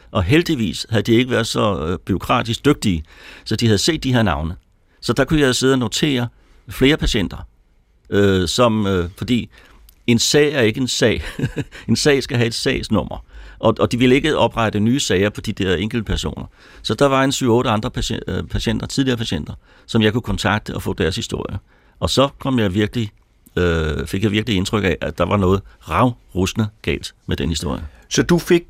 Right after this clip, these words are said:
Speaker 2: indtryk af, at det, Sandvej fortalte dig, i princippet ikke bare var sket for ham, og at det kunne dokumenteres, det var sket for ham,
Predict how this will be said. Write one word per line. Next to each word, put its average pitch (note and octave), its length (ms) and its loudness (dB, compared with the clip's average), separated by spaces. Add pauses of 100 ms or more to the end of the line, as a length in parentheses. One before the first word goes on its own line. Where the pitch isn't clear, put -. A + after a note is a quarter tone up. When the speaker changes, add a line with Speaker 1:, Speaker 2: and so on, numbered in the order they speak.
(380)
Speaker 2:
indtryk D#3 400 0
af, C3+ 200 2
at C3+ 160 -4
det, D3+ 180 2 (500)
Sandvej C3+ 480 2
fortalte A2+ 440 -2
dig, - 180 -6
i - 60 -8
princippet C#3+ 580 -2 (540)
ikke D3 180 4
bare A#2+ 220 2
var B2 60 -2
sket A#2 280 -4
for F#2+ 120 -2
ham, A2+ 260 0
og - 100 -2
at G2 60 -2
det G2+ 80 -4
kunne G2 140 -10 (180)
dokumenteres, - 560 -2
det A#2+ 100 -6
var A2 60 -2
sket G#2 280 -6
for G#2 100 -2
ham, G2+ 140 -2